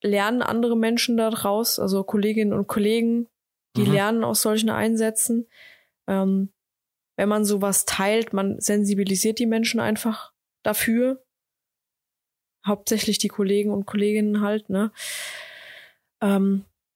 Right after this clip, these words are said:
Speaker 1: aber man, man, man lässt es sich auch einfach, also irgendwie von der Seele. Also mir hilft dieses Abtippen schon total.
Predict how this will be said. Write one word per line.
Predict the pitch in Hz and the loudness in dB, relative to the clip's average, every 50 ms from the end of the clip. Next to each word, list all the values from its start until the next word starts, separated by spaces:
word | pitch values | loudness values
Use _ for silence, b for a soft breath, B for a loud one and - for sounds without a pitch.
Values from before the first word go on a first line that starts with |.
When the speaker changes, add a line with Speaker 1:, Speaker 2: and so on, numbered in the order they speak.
| _ | _
Speaker 1:
aber | - 214 220 | -2 0 0
man, | 214 214 214 214 214 - | 2 0 0 0 0 0
man, | 214 208 208 208 208 202 | 0 0 0 0 0 0
man | 202 202 202 196 196 - | 0 2 2 0 0 -2
lässt | - 208 202 220 226 220 - 233 | -2 0 0 0 2 0 0 0
es | 208 - | 0 0
sich | - 226 208 - | 0 0 0 0
auch | 208 196 | 0 0
einfach, | - 202 208 - - 220 - - - | 0 -2 -2 -2 -2 -2 -4 -4 -6
also | - - - 202 - - | -4 -4 -4 -4 -4 -4
irgendwie | - 220 226 233 220 | -2 0 0 0 0
von | - - 226 214 | 0 0 0 2
der | 208 208 190 | 2 2 2
Seele. | 196 202 226 247 220 202 180 180 185 - _ _ _ _ | 2 2 2 2 2 2 0 0 -2 -6 _ _ _ _
Also | - 202 208 220 | -2 0 0 2
mir | 226 240 247 | 2 2 2
hilft | 233 247 285 - - 277 | 2 0 0 0 0 0
dieses | 226 214 214 208 | 2 2 2 2
Abtippen | - - 247 - - - 240 226 - 214 208 | 0 0 -2 -4 -2 -2 -2 -2 0 -2 -2
schon | 202 - 214 208 202 | 0 0 0 -2 -2
total. | - 220 202 - - 208 202 202 202 214 220 226 - - | -2 -2 0 0 2 2 4 4 2 2 2 0 -2 -4